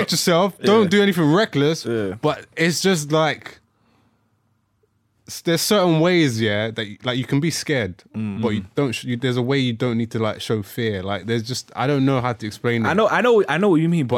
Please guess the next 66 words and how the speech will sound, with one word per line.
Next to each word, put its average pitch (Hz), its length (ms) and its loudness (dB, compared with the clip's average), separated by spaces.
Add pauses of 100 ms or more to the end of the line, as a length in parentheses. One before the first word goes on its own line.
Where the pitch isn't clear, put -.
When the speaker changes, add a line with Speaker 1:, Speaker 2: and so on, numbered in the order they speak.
Speaker 3:
but 120 40 -4
Speaker 2:
it's 113 140 -4
like, 120 180 0
Speaker 3:
some 208 260 2
of 202 80 4
these 170 180 0
kids 143 300 -2 (100)
are 117 160 0
really 135 400 2
Speaker 1:
They're 117 120 2
really 123 260 4
on 110 160 2
Speaker 3:
fearless. 107 40 -12
Speaker 1:
crutch. 117 200 0
Speaker 2:
Yeah, 143 160 2 (160)
Speaker 3:
They're 139 180 2
Speaker 2:
yeah. 139 180 2
Speaker 3:
really 190 220 4
Speaker 2:
Some 160 160 4
Speaker 3:
on 156 60 4
Speaker 2:
of 151 40 4
these 143 140 2
kids 131 200 0
are 120 120 2
really 123 260 2
on 117 180 0
stuff. 113 260 -2
Speaker 3:
They 156 120 4
really, 175 460 4
like, 135 480 -2 (140)
I 170 140 -2
don't 131 160 -2
know. 107 380 -4
Speaker 1:
But 117 80 -4
I 131 80 0
think 147 300 -2
when 175 120 4
you 185 100 4
meet, 180 220 2
Speaker 3:
It's 104 60 -14
Speaker 1:
when 156 120 2
you, 180 180 4
when 156 160 -2
you 175 80 4
Speaker 3:
some 175 80 4
Speaker 1:
meet 180 140 2
those 135 200 0
Speaker 3:
kids 127 200 2
are 95 80 -4
Speaker 1:
kids - 160 -4
Speaker 3:
evil, 110 460 -10
man. 92 140 -10
Speaker 1:
as 139 160 0
an 131 140 0
adult, 117 380 0
you'll 104 180 0
know, 107 220 0
like, 92 260 -4
this. 98 180 -10 (120)
Listen, 98 340 -10
this 104 180 -6
one 98 140 -4
can. 92 300 -12 (100)
I, 92 80 -14 (160)
I'm 107 120 -6
not 110 180 -8